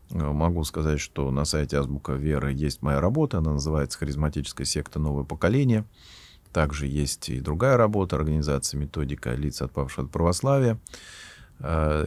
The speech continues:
и также есть в формате М П три, э, по, по сектоведению, э, целый блок, который так и называется "Сектоведение", и там более подробно эти вопросы также рассматриваются. Но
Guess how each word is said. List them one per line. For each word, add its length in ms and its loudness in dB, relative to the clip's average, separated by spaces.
и 220 2
также 360 4
есть 200 2
в 40 -10
формате 440 4
М 120 2
П 120 0
три, 360 2
э, 1300 -4
по, 360 -8
по 180 0
сектоведению, 1200 2
э, 500 -10
целый 540 2
блок, 360 -2
который 320 -2
так 200 -6
и 20 -10
называется 440 0
"Сектоведение", 540 -2
и 40 -4
там 180 0
более 180 -2
подробно 540 0
эти 220 -6
вопросы 600 -4
также 440 -4
рассматриваются. 920 0
Но 340 2